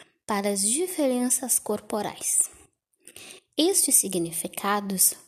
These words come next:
variam de acordo com o contexto cultural e social na qual os indivíduos estão inseridos. Sendo assim, possuem suas variações, o que leva-nos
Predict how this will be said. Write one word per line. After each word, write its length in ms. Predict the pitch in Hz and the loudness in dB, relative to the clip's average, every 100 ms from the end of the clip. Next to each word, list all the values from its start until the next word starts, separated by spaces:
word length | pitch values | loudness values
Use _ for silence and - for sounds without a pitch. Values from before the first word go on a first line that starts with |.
| _ | _
variam 680 | 226 247 254 262 285 285 220 | -2 0 2 2 2 2 2
de 180 | 202 202 | -2 -4
acordo 540 | 196 - 247 262 285 | -4 -2 0 0 -2
com 240 | 277 262 | 0 0
o 60 | 240 | 0
contexto 840 | 240 214 196 - 196 226 - - - - | 0 -2 -2 -2 -2 -2 -4 -10 -16 -4
cultural 680 | 339 392 349 277 226 196 208 | 0 0 0 0 2 0 -2
e 60 | |
social 800 | 208 214 - - 185 180 247 - _ - - - - | -2 2 2 2 0 -4 -8 -12 _ -20 -20 -18 0
na 160 | 311 339 | 2 2
qual 320 | 339 233 220 | 2 4 4
os 200 | 233 226 | 2 2
indivíduos 640 | 226 220 214 185 180 190 185 | 0 0 -2 -4 -4 -4 -2
estão 340 | 180 - 180 | -2 -2 -2
inseridos. 720 | 180 - 220 202 - - - - - _ _ _ _ _ _ _ - - | 2 2 2 -4 -6 -4 -4 -4 -12 _ _ _ _ _ _ _ -8 0
Sendo 360 | - 196 170 202 | 0 2 2 2
assim, 400 | 233 - 247 320 - - - - _ | 2 2 2 0 -4 -18 -18 -20 _
possuem 400 | - 359 - 262 | 0 4 4 4
suas 360 | 269 - 254 240 | 2 0 0 0
variações, 960 | 247 240 247 - - 277 208 - - - - | 2 2 2 2 2 0 -2 -2 -2 -4 -8
o 120 | - 220 | -8 -6
que 180 | - | -2
leva-nos 760 | 220 185 208 254 247 214 - | 0 0 0 -2 -2 0 -2